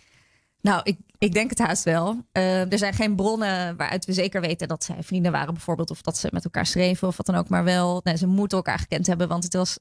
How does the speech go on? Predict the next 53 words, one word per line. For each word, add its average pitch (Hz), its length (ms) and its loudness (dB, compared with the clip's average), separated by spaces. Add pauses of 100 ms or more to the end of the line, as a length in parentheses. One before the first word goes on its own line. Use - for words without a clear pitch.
(120)
ook 190 160 0
weer 180 80 0
niet 165 160 -2
zo'n 233 160 0
grote 226 240 0
stad 202 200 -2
natuurlijk. 202 300 -2
En 180 60 4
ze 175 80 2
liepen 180 220 0
allemaal 170 440 0
rond 175 260 0
hier. 165 360 -2 (560)
En 190 480 2
wat 185 200 0
we 185 60 0
dus 185 180 4
ook 180 120 0
zien 214 180 4
is 208 120 2
dat 185 260 0
precies 202 300 2
dat 185 140 0
groepje 208 300 0
kunstenaars 214 440 2
zich - 200 -2
ook 185 120 -2
bezighoudt 202 500 2
met 185 120 -2 (200)
dezelfde 190 440 0
thema's. 170 580 -2 (480)
Eh, 175 140 2
onder 202 200 2
andere 202 200 0
dat 180 180 0
Vanitas-thema. 170 840 0
Daar 285 180 -2
hebben 185 240 0
we 170 60 4
nu 180 60 4
nog 180 80 0
niet 175 160 -2
over - 140 0
gehad. 190 140 0
Maar 202 80 2
dat 180 140 0
ontwikkelt 185 460 0
zich 190 200 0
dan 185 180 -2
echt - 200 -2
in 208 180 0
Leiden. 190 560 2 (420)
Ehm, 175 800 2